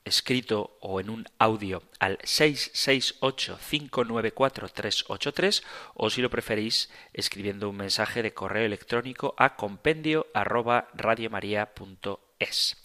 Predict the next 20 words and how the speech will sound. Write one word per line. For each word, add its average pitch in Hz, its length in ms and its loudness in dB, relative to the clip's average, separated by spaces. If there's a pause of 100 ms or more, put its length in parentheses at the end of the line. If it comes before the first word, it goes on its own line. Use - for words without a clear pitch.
(640)
Vamos 101 260 -4
a 95 220 0
responder 107 480 2
a - 20 4
una 107 160 0
pregunta 135 1000 6
concreta 117 500 0
sobre 95 400 -2
un 98 140 -10
aspecto - 500 -2
de 98 220 -4
la 95 260 -4
liturgia, 151 640 -2
de 117 80 -2
algo 107 180 -4
que - 100 -8
se 113 100 0
hace 107 160 -2
en 107 120 -6
misa. 165 360 0